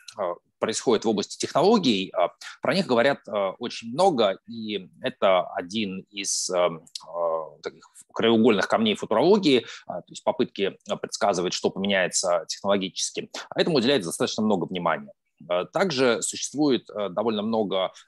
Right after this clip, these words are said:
а, моделей, а, связанных с экономикой, а, где пытаются, а, экономисты и не только прогнозировать, а, а, структуру производства, а, структуру, а, таких частей экономики, как, а, энергетическая, энергетический баланс,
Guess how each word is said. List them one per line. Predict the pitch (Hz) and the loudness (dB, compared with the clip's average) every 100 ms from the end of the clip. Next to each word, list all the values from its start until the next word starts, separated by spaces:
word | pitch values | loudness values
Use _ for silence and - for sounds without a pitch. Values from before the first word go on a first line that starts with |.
| - | -6
а, | 90 | -6
моделей, | 90 107 98 113 98 92 87 80 | -2 -2 0 -2 0 -2 -4 -6
а, | 90 | -6
связанных | - - 95 82 82 | -4 0 -2 -2 -6
с | - | -4
экономикой, | - 180 226 202 165 135 - - | 0 2 2 2 0 0 -6 -2
а, | 117 | 0
где | 90 87 127 | 0 -2 -4
пытаются, | - - 107 95 - 95 87 _ _ | -4 -4 -4 -4 -4 -6 -8 _ _
а, | 95 87 85 - | -4 -2 -4 -12
экономисты | - 98 98 - 90 | -8 -4 -4 -4 -6
и | 87 92 | -6 -4
не | |
только | 95 90 - | 0 0 -2
прогнозировать, | - 98 95 107 90 82 - 90 | -2 0 2 2 2 0 -2 0
а, | 87 - - - | 0 0 -12 -6
а, | 85 | -4
структуру | 80 - - - | -2 -2 2 2
производства, | - 113 135 196 - 127 135 135 131 123 107 _ - - | 2 2 4 2 0 -2 0 2 2 0 -4 _ -20 -20
а, | 82 80 | -20 -16
структуру, | - - 95 - 107 92 87 80 | -14 -10 -8 0 2 4 2 0
а, | 92 | -2
таких | 101 110 - | -4 -8 -10
частей | - - 104 | -8 -4 -2
экономики, | 90 101 92 80 85 - | 0 0 0 -4 -8 0
как, | 95 85 - | 2 0 -2
а, | 90 82 - _ _ _ _ _ - | -2 -2 -8 _ _ _ _ _ -4
энергетическая, | 110 98 104 190 180 - 156 139 117 117 117 | 0 2 0 0 0 0 4 2 2 -2 -4
энергетический | 120 143 165 - 113 | -2 -2 -4 -4 0
баланс, | 131 123 110 | 2 2 0